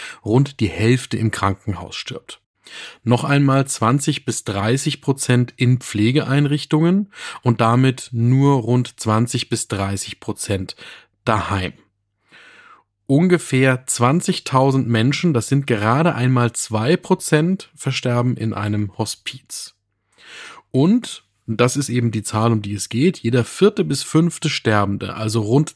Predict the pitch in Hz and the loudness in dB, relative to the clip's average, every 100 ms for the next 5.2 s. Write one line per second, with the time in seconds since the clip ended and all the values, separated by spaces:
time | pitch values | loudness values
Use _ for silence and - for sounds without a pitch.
0 | - - 120 123 190 170 156 170 156 - | -8 -6 0 2 2 2 2 2 0 -2
1 | 120 120 120 120 104 98 - 92 - - | -2 0 0 0 -2 -2 -4 -8 -14 -20
2 | - - _ 104 110 123 135 139 117 110 | -20 -20 _ -2 2 4 2 0 0 2
3 | 113 113 104 - 104 104 104 107 - 98 | 2 0 -2 -2 -2 -4 -6 -8 -8 -10
4 | - - 101 101 104 98 92 98 95 123 | -10 -8 -6 -4 -6 -6 -8 -8 0 0
5 | 175 - | 0 -6